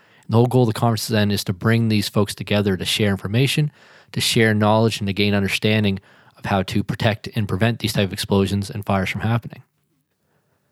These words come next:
This year's event has fifteen sessions. It involves fifty-six presentations with over fifty speakers. We're two months out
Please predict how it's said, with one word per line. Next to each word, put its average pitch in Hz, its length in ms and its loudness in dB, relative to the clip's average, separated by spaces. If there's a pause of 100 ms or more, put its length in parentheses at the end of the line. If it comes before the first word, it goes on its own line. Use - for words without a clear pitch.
(540)
This 127 180 4
year's 135 200 6
event 117 340 2
has 101 280 2
fifteen 131 580 0
sessions. 175 640 -2 (500)
It - 20 0
involves 101 400 2
fifty-six - 640 0
presentations 117 720 2
with 107 120 -2
over 104 200 4
fifty 107 380 -2
speakers. - 640 -6 (960)
We're 117 100 0
two 143 220 4
months 131 320 2
out 131 320 2